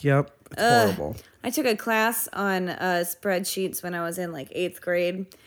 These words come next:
Speaker 2: but I don't really know much about it. I could make you a table, do some simple, like, sum formulas, but that's about it.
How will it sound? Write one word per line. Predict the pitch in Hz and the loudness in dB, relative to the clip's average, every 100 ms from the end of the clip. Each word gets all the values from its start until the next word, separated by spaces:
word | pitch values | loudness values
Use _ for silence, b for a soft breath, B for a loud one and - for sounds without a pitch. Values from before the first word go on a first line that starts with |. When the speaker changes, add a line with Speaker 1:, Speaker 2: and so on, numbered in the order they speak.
| b b | b b
Speaker 2:
but | 196 | 0
I | 202 | 2
don't | 196 | 2
really | 185 185 | 0 0
know | 180 170 | 0 -2
much | 180 208 226 | 0 2 0
about | 190 175 175 190 | -2 0 0 2
it. | |
I | 214 | 0
could | 214 190 | -2 -2
make | 180 180 | -2 0
you | 175 | -2
a | 156 | -2
table, | - 196 190 208 196 196 202 b b b b | -4 0 2 4 2 0 -4 b b b b
do | 220 202 | -4 -2
some | - | -2
simple, | 175 - 214 190 190 196 185 175 | -4 -2 0 -2 0 2 4 2
like, | 170 160 | 0 -2
sum | - - 185 196 190 | -2 0 2 2 -2
formulas, | - 185 175 170 170 175 180 | -4 -4 -2 -4 -2 -4 -4
but | - | -6
that's | 214 190 | -4 -4
about | - 92 92 | -4 -12 -10
it. | 90 | -12